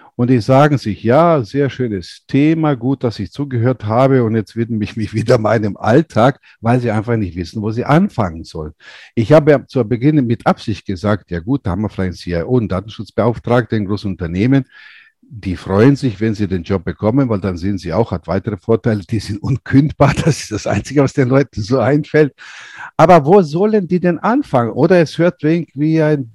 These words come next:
Bäckermeister, der jetzt nicht eine Bäckerei hat, von der rede ich jetzt gar nicht, wobei die ist auch nicht unwichtig, aber so, so ein kleineres Unternehmen oder mittelständisches Unternehmen,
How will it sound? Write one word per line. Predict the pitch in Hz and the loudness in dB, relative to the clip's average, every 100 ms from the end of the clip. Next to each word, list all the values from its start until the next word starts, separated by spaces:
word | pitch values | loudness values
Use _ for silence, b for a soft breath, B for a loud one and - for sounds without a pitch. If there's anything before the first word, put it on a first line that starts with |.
| 95 | -6
Bäckermeister, | 117 160 175 156 135 - 131 | -2 0 2 4 2 2 0
der | 113 117 104 | 2 0 0
jetzt | 98 - | -4 -8
nicht | 101 87 | -8 -2
eine | 110 | 0
Bäckerei | 117 107 101 110 117 | 0 -2 0 2 2
hat, | 101 | 0
von | 92 | -4
der | 92 87 | -6 -4
rede | 123 135 | -2 -2
ich | |
jetzt | 92 - | -4 -4
gar | 90 | -4
nicht, | 98 85 | -4 -6
wobei | 80 98 101 | -6 -4 -4
die | - | -6
ist | 82 | -8
auch | 92 131 | -2 0
nicht | 123 | 0
unwichtig, | 127 123 110 107 - B B B | 0 -2 -2 -8 -12 B B B
aber | 139 147 147 | 0 2 2
so, | 143 | 2
so | 127 139 | 0 -2
ein | 117 | -4
kleineres | - 117 156 202 185 135 | -4 0 2 2 0 -2
Unternehmen | 143 - 117 139 170 139 | -4 -2 0 2 2 0
oder | 110 113 110 | -2 -4 -2
mittelständisches | 101 101 180 233 - 151 - 160 143 - | -2 0 0 -2 -6 -6 -2 -2 -2 -2
Unternehmen, | 127 120 113 107 135 175 | -2 -2 -2 0 0 0